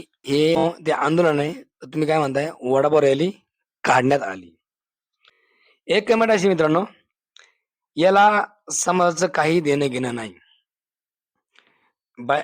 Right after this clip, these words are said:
याची बायको रुसली आहे, त्यामुळे तिला समाज तुम्ही पन्नास पन्नास करून तिला गाडी घेऊन द्यायची आहे." मित्रांनो, तुम्ही वैयक्तिक बोला, एवढं एकदम गलिच्छ भाषेमध्ये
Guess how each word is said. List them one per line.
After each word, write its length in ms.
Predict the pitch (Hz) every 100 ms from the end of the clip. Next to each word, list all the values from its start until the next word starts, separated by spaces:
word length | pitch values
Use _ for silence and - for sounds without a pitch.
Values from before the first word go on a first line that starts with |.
| -
याची 300 | 143 147 214
बायको 340 | 165 160 262
रुसली 300 | 170 156 185
आहे, 300 | 165 135 160
त्यामुळे 380 | 170 143 151 160 151
तिला 300 | 139 151 175 - _ _ _ _ _
समाज 320 | - 135 147 156 -
तुम्ही 180 | 143
पन्नास 480 | 151 - 156 165 180
पन्नास 340 | - 160 165 -
करून 320 | 185 180 202 - _ _ _ _ _ _ _ _ _ -
तिला 160 | 139
गाडी 280 | 135 139 143
घेऊन 240 | 131 127
द्यायची 360 | 113 110 - 92
आहे." 160 | 87 _ _ _ _ _ _ _ _ _ _ _ -
मित्रांनो, 240 | 165 214 214
तुम्ही 160 | 220
वैयक्तिक 380 | 190 196 170 190
बोला, 320 | 180 143 139 302 - _ _ _ _
एवढं 220 | 156 180 190 -
एकदम 340 | - 175 196 226
गलिच्छ 340 | 185 202 -
भाषेमध्ये 560 | 220 190 196 190 139